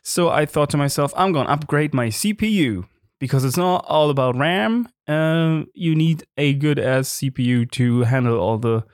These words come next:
the plugins and the samples and whatever." Well, the ram handles the samples, I think, but yeah, if you have, like, fifty to sixty to seventy tracks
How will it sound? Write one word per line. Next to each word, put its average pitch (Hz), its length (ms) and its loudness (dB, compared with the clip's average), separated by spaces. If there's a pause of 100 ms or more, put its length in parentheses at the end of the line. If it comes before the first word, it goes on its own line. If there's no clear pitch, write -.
(500)
the - 100 -4
plugins 131 320 0
and 135 100 0
the 131 60 0
samples 120 420 -2
and 120 140 -2
whatever." 113 480 -2
Well, 151 100 0
the 131 120 2
ram 123 240 2
handles 123 260 0
the 120 60 -4
samples, 117 400 -2
I 131 60 -2
think, 160 260 0
but 127 320 0 (260)
yeah, 104 320 0
if 131 100 -8
you 139 140 0
have, 131 320 0
like, 127 320 -4 (120)
fifty 160 340 -2
to 135 100 0
sixty 147 340 -2
to 135 140 -2
seventy 139 580 -2 (380)
tracks - 580 -2